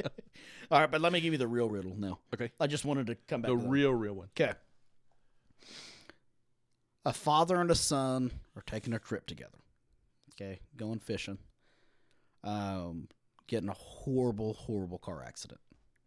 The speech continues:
Speaker 1: Okay, head-on collision. Dad dies immediately at the scene. Son is able to be airlifted to the hospital. Okay. Um,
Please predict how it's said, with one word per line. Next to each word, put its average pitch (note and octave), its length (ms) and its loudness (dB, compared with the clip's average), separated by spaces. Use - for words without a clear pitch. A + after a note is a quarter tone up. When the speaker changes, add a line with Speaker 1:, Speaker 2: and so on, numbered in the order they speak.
Speaker 1:
Okay, G#2 200 -6
head-on A2+ 340 -4
collision. G2+ 500 -4
Dad G2 240 -6
dies F#2 240 -6
immediately F#2 460 -6
at E2+ 80 -12
the - 80 -10
scene. - 300 -10
Son D3 640 4
is C#3+ 280 -2
able B2+ 300 0
to - 120 -6
be G#2+ 220 -6
airlifted B2+ 600 0
to A2 120 -4
the F#2+ 100 -6
hospital. G2 520 -8
Okay. F#2+ 160 -6
Um, G2+ 640 -4